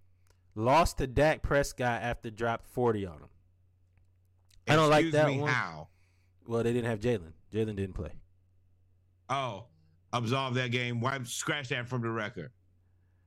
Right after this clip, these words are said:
Speaker 1: Uh, Andy Dalton lost that. Lost to Andy Dalton by double digits. Jalen didn't play. Beat Giants
Speaker 2: Scratch that
Speaker 1: practice
Speaker 2: from the
Speaker 1: squad.
Speaker 2: record.
Speaker 1: Matter of fact, Jalen didn't play the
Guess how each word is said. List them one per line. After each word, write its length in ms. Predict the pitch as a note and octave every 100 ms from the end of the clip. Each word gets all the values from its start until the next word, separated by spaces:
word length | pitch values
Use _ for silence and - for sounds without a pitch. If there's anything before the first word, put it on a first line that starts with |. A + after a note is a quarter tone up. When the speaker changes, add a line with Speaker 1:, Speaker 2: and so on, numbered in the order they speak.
| _ _ _ -
Speaker 1:
Uh, 540 | A#2+ B2 A#2+ A#2 A#2
Andy 300 | - D3 D#3
Dalton 600 | D3 C3+ C#3 A#2+ C#3 C3+ - -
lost 340 | A#2+ B2+ B2+
that. 260 | C3 A#2 - _ _
Lost 340 | A#2 B2+ C3 -
to 120 | G2
Andy 260 | A#2+ B2
Dalton 340 | A#2 A#2 A#2 A2+
by 120 | G#2+
double 260 | G#2 A2 G#2+
digits. 320 | G#2 G2+ E2+
Jalen 360 | F2+ A2 G#2+ G2
didn't 200 | G2 F#2
play. 240 | F#2 D#2+ - _ _ _ _ _ _ _ _ -
Beat 280 | G#2+ C#3 A2
Giants 300 | G#2 C3+ C3 B2
Speaker 2:
Scratch 100 | A#2
that 60 | C3
Speaker 1:
practice 180 | G#2 A2
Speaker 2:
from 100 | G2+
the 60 |
Speaker 1:
squad. 80 | F#2+
Speaker 2:
record. 140 | F#2+ B2
Speaker 1:
Matter 180 | F3
of 80 | E3
fact, 320 | - F3 C3+
Jalen 340 | A2+ C#3+ F3+ D#3+
didn't 200 | C#3 C3
play 240 | C3+ C3
the 580 | B2 A#2 A#2 A#2 A#2 A2+